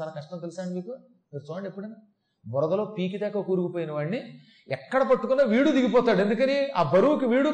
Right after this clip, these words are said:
కసాపిసా దిగిపోతాడు. నేర్పుతో పైకి ఎత్తాలి. అందులో ఒక్క జుట్టు పెసర తప్ప ఇంకేం కనపట్టలేదు.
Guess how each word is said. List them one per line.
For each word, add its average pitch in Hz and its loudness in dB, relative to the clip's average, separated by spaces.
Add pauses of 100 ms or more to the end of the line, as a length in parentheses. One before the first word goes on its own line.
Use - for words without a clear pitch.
కసాపిసా 247 0
దిగిపోతాడు. 185 0 (500)
నేర్పుతో 254 4
పైకి 208 4
ఎత్తాలి. 143 0 (320)
అందులో 214 2 (440)
ఒక్క - 0
జుట్టు 196 0
పెసర 233 0
తప్ప 226 -6
ఇంకేం 202 -2
కనపట్టలేదు. 156 -2